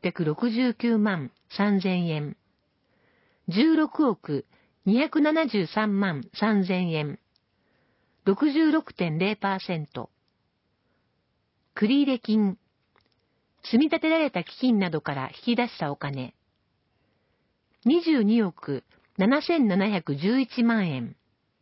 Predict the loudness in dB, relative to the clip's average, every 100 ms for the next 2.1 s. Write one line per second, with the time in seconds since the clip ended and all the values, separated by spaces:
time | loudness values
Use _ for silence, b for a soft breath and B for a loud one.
0 | _ _ _ _ _ _ _ _ _ _
1 | _ 0 2 4 2 0 0 0 _ -10
2 | -10